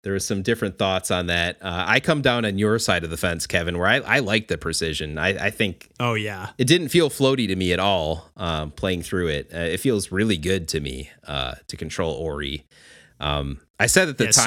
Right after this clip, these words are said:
Speaker 2: soon as
Speaker 1: like,
Speaker 2: you get used to it, you're like, "This
Speaker 1: Yeah.
Speaker 2: feels like, uh, that's Ori." Like, as, you get used
Speaker 1: Totally.
Speaker 2: to it really quick, I feel, yeah.
Speaker 1: At the time, I'm like, "Oh, maybe the control, like, maybe he's a little too fast to control this Ori character." But, like, no, it's, it feels fine. In fact, like,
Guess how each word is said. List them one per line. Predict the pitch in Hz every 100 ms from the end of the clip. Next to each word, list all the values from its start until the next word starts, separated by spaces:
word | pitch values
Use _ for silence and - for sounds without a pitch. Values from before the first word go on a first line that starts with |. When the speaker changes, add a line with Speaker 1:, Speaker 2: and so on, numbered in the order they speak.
| 113
Speaker 2:
soon |
as | 185
Speaker 1:
like, | 185 180
Speaker 2:
you |
get | 175
used | 143 143 -
to | 135
it, | 113
you're | 117 110
like, | 107 104
"This | - -
Speaker 1:
Yeah. | 254 71
Speaker 2:
feels | 76 123 117 113 110
like, | 123 110 143 -
uh, | 117
that's | 113 117 131
Ori." | 180 175 127 113 110
Like, | 123 110
as, | 113 -
you | 147 123
get | 147
used | 175 180
Speaker 1:
Totally. | 302 190
Speaker 2:
to |
it | 131
really | 151 135
quick, | 110 143 127
I | 107 101
feel, | - 107 98
yeah. | 110 101 95 -
Speaker 1:
At | 160 160
the | 151
time, | 160 156 151
I'm | 123
like, | 113 113
"Oh, | 156 135
maybe | 117 127
the | 127
control, | 113 113 120 120 110
like, | 104 98
maybe | 110 113 107
he's | 104
a | 101
little | 101
too | 95 110
fast | 95 - 98 95 -
to | 90
control | 82 - 98 90 76 78 90
this | 82 78
Ori | - 101 87
character." | 80 85 80 -
But, | 85
like, | 90 95
no, | 220 311 80 82
it's, | 101 -
it | 107
feels | - 196 139
fine. | - 110 139
In | 78 82
fact, | 101 98 -
like, | 92 90